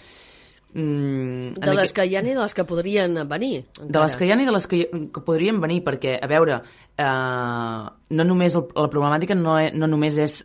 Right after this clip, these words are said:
Speaker 1: en el tema del centre de distribució d'aliments. Nosaltres, des de Serveis Socials, em, tenim el sistema, eh, el servei obert des del primer dia, encara que, que haguem tingut el,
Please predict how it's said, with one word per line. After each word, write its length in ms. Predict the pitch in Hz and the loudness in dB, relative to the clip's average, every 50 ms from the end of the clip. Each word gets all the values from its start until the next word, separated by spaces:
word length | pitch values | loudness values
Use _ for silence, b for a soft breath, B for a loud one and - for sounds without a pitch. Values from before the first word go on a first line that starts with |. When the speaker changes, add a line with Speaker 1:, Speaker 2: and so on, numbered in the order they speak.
| _ | _
Speaker 1:
en 320 | 143 143 139 135 135 131 131 | -2 0 0 2 0 0 0
el 100 | 131 131 | -2 0
tema 220 | 135 139 139 139 | 0 -2 0 0
del 160 | 135 135 131 | 0 0 -2
centre 300 | 131 - 139 131 123 131 | -2 -4 -6 -4 -2 -2
de 20 | 123 | -4
distribució 400 | 123 123 - 123 117 - 135 123 | -4 -4 -6 -8 -8 -6 -4 -4
d'aliments. 560 | 117 117 113 113 135 160 170 147 120 - - B B B B B B | -4 -2 -2 -2 0 0 0 -2 -2 -6 -10 B B B B B B
Nosaltres, 380 | - 139 135 139 139 160 165 175 | -6 0 2 2 2 4 2 0
des 100 | 180 160 | 0 0
de 60 | - | -2
Serveis 260 | 180 160 160 151 151 | 0 2 2 2 2
Socials, 540 | 165 147 - 170 156 156 190 233 226 - - - | -2 -4 0 2 4 4 4 4 0 -6 -8 -2
em, 600 | - 151 143 139 135 127 123 123 120 117 117 117 B B B B B B _ | 0 2 2 2 2 2 0 -2 -2 -2 -4 -6 B B B B B B _
tenim 400 | 156 147 165 175 170 151 127 120 B B B B B B B B _ | 0 2 4 4 4 2 0 -2 B B B B B B B B _
el 140 | 147 139 131 - | -4 -2 -2 -2
sistema, 480 | 147 147 - 180 165 165 156 135 120 120 - - | -4 -2 2 2 2 4 4 2 0 -2 -4 -10
eh, 400 | - - - 147 143 135 131 123 | -12 -2 0 2 4 4 4 2
el 80 | 127 131 | 2 0
servei 400 | - 151 135 143 156 156 151 151 | -2 -4 2 2 4 2 2 2
obert 600 | - 160 156 143 165 165 156 135 127 - - - - | 2 2 4 6 6 6 6 4 2 -6 -18 -16 -8
des 240 | 139 139 139 135 117 | -4 -4 -4 -2 -2
del 160 | 139 127 131 | -2 -2 -2
primer 300 | 131 135 139 151 160 156 | -2 0 0 2 0 0
dia, 240 | 160 156 147 139 135 | 2 0 2 0 0
encara 240 | 131 123 147 147 139 | 0 0 0 0 2
que, 320 | 147 147 143 139 131 120 | 0 2 2 2 0 0
que 80 | - 143 | -2 -4
haguem 240 | 131 135 139 131 131 | -2 -2 -2 -2 -2
tingut 320 | 135 131 135 131 131 - | -2 -2 -2 -2 -2 -2
el, 240 | 127 127 123 123 | 0 0 0 0